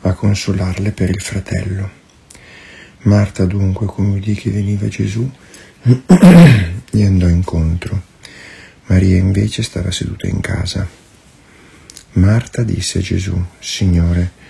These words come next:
se tu fossi stato qui, mio fratello non sarebbe morto. Ma anche ora so che qualunque cosa tu chiederai a Dio,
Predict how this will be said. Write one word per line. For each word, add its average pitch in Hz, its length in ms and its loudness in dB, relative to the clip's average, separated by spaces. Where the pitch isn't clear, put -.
se - 240 -4
tu - 100 -4
fossi 98 380 -6
stato - 340 -8
qui, 90 480 -4
mio 101 160 -2
fratello 92 460 -4
non 92 160 -2
sarebbe - 380 -8
morto. 87 680 -6
Ma 90 140 2
anche 113 320 0
ora 98 240 -2
so - 420 -8
che - 160 -16
qualunque 101 600 -2
cosa 90 300 -4
tu - 140 -12
chiederai 82 460 -4
a - 60 -6
Dio, 104 360 -4